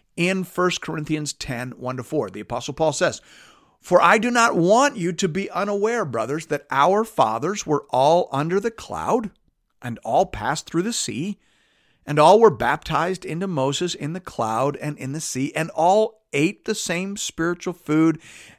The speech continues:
and all drank the same spiritual drink. For they drank from the spiritual rock that followed them, and the rock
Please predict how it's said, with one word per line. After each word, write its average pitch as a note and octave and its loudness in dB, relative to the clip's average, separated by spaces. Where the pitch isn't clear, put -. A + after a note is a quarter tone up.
and C#3 -2
all C3 2
drank A#2+ -4
the A#2 -8
same C3+ -4
spiritual C3 -6
drink. D3+ -6
For C#3+ -2
they F3+ 4
drank E3+ 0
from F#3+ -2
the F#3 0
spiritual F#3+ 0
rock D#3+ 2
that - -6
followed F3 0
them, D#3+ -2
and D3+ -4
the D#3 2
rock C#3+ 2